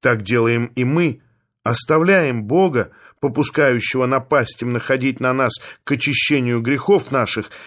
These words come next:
и обращаемся на ближнего, говоря: "Зачем он мне это сказал? Зачем он мне это сделал?" И тогда как мы могли бы получить большую пользу от подобных случаев, мы делаем противное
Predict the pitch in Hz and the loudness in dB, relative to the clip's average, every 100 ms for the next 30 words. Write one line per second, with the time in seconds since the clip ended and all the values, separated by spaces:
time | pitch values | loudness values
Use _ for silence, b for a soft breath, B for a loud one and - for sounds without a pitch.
0 | B 120 113 120 110 - 135 123 - 135 | B 0 2 2 0 0 0 0 -2 -2
1 | 131 135 190 156 110 104 95 107 120 135 | -2 0 0 0 -2 -2 0 2 2 2
2 | 139 B B 110 123 123 202 190 127 110 | 2 B B -2 0 0 0 2 0 0
3 | 113 123 113 110 - 135 113 120 82 B | 0 0 -2 -4 -2 0 2 0 0 B
4 | B B 127 123 180 208 196 175 175 170 | B B -2 0 0 2 2 0 2 0
5 | 160 160 120 113 131 107 90 64 _ _ | 2 0 -2 -2 0 0 -2 -6 _ _
6 | _ _ _ - 135 139 123 139 151 147 | _ _ _ -4 0 0 2 0 0 -2
7 | 135 139 135 135 117 139 139 139 139 135 | -2 -2 0 0 -2 -2 0 -2 0 -2
8 | 131 - 147 - B B - 127 135 120 | 0 -2 -4 -6 B B -2 0 0 -2
9 | - 170 139 123 - 160 139 120 113 - | -2 2 2 0 2 2 2 0 0 0
10 | 123 143 - 113 - 156 190 135 107 85 | 0 0 0 -4 -4 -2 -2 -2 -2 -4
11 | - b b b 127 120 143 139 131 123 | -8 b b b -2 2 2 2 -2 -2
12 | 127 120 - 185 165 123 107 | -2 -2 -4 -2 0 -2 -4